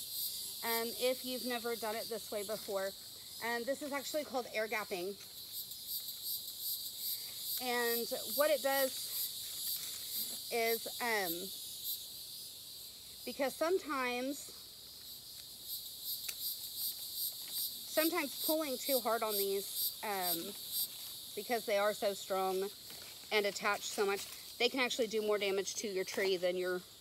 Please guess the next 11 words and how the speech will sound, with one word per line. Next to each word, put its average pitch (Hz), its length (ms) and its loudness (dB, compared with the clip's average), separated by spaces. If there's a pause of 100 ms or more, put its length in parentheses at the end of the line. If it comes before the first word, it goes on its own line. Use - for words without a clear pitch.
(560)
intending. 220 640 0 (720)
Um, 247 340 0 (120)
so 247 580 4 (100)
when 240 200 0
you 220 160 -4
air 254 160 2
gap 233 320 0
them, 208 340 0 (1300)
it 226 320 0
leaves, 277 560 -4
uh, 349 200 2